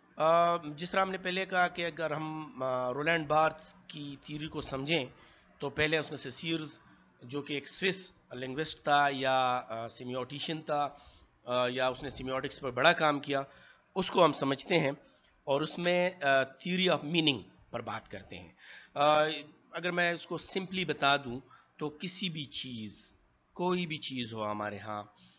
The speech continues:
उसमें, अ, वो, वो असल में उसकी मीनिंग जो बनती है, वो दो चीज़ों की रिलेशनशिप से बनती है। अ, इस एक को हम सिग्निफाइड कहते हैं और दूसरे को सिग्निफायर कहते हैं।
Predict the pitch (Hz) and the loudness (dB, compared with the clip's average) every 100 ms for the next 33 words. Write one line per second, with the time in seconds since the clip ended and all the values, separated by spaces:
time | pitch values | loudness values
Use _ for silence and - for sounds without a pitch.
0 | _ _ - 156 - 175 175 175 170 - | _ _ -8 -8 -6 -2 0 0 -2 -6
1 | - _ - 135 135 139 139 135 135 - | -20 _ -2 4 6 6 4 2 0 -8
2 | _ 131 135 135 131 131 139 165 156 - | _ -8 -8 -8 -12 -10 -6 -4 -4 -4
3 | 156 156 160 143 - 165 139 135 151 196 | -4 -4 -6 -6 -6 -4 -2 -2 0 -2
4 | 165 156 127 123 170 139 123 160 - _ | -2 -2 -4 -4 -4 -2 -4 -6 -20 _
5 | - 113 147 139 123 175 180 175 156 147 | -18 -6 -4 -4 0 0 0 -4 -6 -6
6 | 156 156 151 120 120 139 131 - 123 - | -6 -6 -8 -4 -4 -2 -4 -6 -8 -10
7 | 92 98 - 92 90 - _ _ _ - | -10 -12 -12 -16 -16 -20 _ _ _ -4
8 | 123 123 127 143 - - 147 151 151 151 | 2 2 0 -4 -12 -6 -2 -2 -4 -4
9 | 143 139 - 131 123 - 143 165 160 - | -4 -4 -6 -6 -4 0 2 2 -2 -6
10 | 151 147 156 156 131 123 139 131 151 151 | -6 -6 -6 -6 -6 -10 -12 -10 -10 -10
11 | 120 117 110 117 110 104 90 - 78 85 | -10 -10 -4 -2 -2 -6 -14 -14 -16 -18